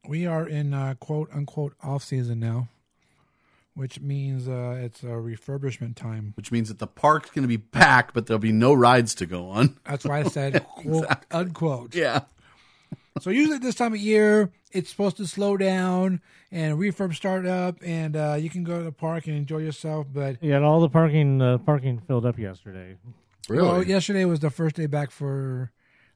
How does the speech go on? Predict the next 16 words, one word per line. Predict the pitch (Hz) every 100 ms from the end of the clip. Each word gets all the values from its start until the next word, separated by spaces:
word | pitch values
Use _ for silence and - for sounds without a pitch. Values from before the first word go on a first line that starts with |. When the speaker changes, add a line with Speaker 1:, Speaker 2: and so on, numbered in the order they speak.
| -
Speaker 1:
uh, | 170 127 123 123 - - 117
the | 143 131 120 117
Speaker 3:
Not | 127 151
Speaker 1:
SoCal. | 127
Speaker 3:
yesterday, | 131 - 139 131 127
I |
mean | 127 127 120
Sunday, | 113 135 113 101
yeah. | 101 90 87 _ _ _ _
Speaker 1:
Well, | - 156 131
Sunday | 190 226 202
was | 165
the |
first | 151 170 147
day | 156
for | - 139 123 123